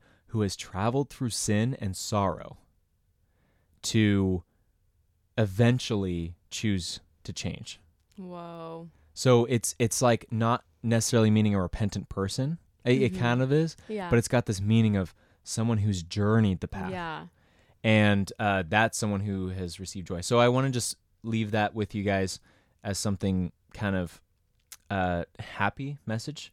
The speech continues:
Speaker 2: Yeah.
Speaker 1: That if you've traveled through sin, you've traveled th-, through sorrow, a horrible breakup,
Speaker 2: Uh-huh.
Speaker 1: uh, ha-, making changes based on that, moving forward based on that, you're gonna experience more joy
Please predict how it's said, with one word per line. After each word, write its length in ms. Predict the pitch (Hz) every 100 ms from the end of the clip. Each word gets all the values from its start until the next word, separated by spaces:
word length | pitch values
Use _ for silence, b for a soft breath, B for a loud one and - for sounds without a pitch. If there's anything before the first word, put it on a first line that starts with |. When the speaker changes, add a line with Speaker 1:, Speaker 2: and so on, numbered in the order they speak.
| _
Speaker 2:
Yeah. 280 | 226 269 269
Speaker 1:
That 180 | 113 -
if 140 | -
you've 140 | 151 175
traveled 360 | - 165 160
through 140 | - 165
sin, 380 | - 104 101
you've 140 | 101 98
traveled 400 | - 107 120 113
th-, 200 | 131 135
through 200 | - 143
sorrow, 640 | - 123 107 104 101 104
a 120 | 110 101
horrible 480 | 87 - 107 117 135
breakup, 600 | 120 117 107 101 98 - -
Speaker 2:
Uh-huh. 840 | 185 180 180 - 180 180 208 254 440
Speaker 1:
uh, 400 | 113 110 104 101 95 - _ _
ha-, 360 | - - 127 139
making 460 | 139 127 135 156 127
changes 400 | - 113 120 143
based 300 | 151 151 -
on 160 | 147
that, 280 | 147 147 156 - _ _ -
moving 400 | 127 139 135 120
forward 520 | - 113 113 120 131
based 260 | 139 131 139
on 140 | 131
that, 260 | 131 139 - _ _
you're 140 | 117
gonna 160 | 123 131
experience 600 | 113 - 123 117 107 -
more 480 | 101 107 123 196 185
joy 440 | 98 98 73 50